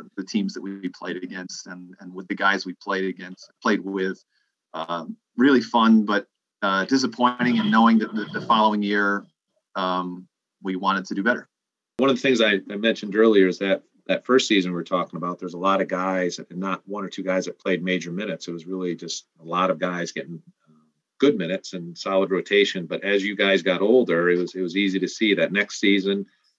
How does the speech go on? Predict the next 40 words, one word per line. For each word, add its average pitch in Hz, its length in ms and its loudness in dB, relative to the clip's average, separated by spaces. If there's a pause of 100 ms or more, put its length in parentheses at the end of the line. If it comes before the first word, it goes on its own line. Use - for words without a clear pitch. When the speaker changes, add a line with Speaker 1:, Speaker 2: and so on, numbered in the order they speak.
(200)
Speaker 2:
you 90 100 -2
know, 85 60 -2
Joe 104 220 4
Finley 101 280 0
was 85 160 -2
thirty-two 107 440 2
minutes, 90 300 -4
Greg 95 220 2
Leone 95 300 2
was 82 160 -6
thirty, 92 340 2
Joe 90 160 -2
Smith 92 320 -6
was 82 140 -10
thirty-one. 90 600 0
And 82 140 -8
then 82 260 -10 (380)
moving 95 280 2
into 90 180 -2
your, 87 280 0
your 92 100 -6
senior 143 280 2
year, 104 120 6
Joe 95 180 4
Finley, 92 460 -4 (760)
you 117 120 4
played 110 200 4
thirty-five 113 460 4
minutes, 104 640 -2 (360)
Joe 101 100 2
Smith 101 300 -4
played 90 240 2
thirty-four, 95 800 4
Kevin 95 280 -2
Yanni 92 300 0
was 82 140 -6
thirty, 98 360 2
Greg 90 240 0
Leone 90 380 -4
was 82 240 -10